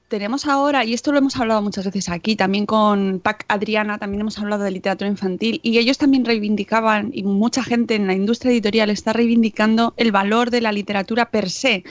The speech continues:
no de la literatura funcional, ¿no? Porque muchas veces parece que vamos a la biblioteca y me das tres cuartos de empatía,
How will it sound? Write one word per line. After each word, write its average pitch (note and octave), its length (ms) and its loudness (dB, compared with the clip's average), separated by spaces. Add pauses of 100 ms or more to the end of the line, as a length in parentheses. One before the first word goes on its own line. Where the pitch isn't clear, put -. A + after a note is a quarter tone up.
(180)
no B3 80 -6
de B3+ 80 0
la C#4+ 80 0
literatura C4+ 460 0
funcional, B3+ 680 0
¿no? C4 140 -2
Porque A#3+ 180 -6
muchas A#3 220 -4
veces C#4+ 240 0
parece A#3 240 0
que B3 100 0
vamos A3 300 0
a C4+ 100 -2
la B3+ 500 0 (300)
biblioteca C4 800 0 (240)
y B3 400 -2
me A#3+ 220 0
das C4 420 0 (260)
tres D#4 240 -2
cuartos G#3+ 640 -2
de G#3+ 380 0
empatía, C#4 640 0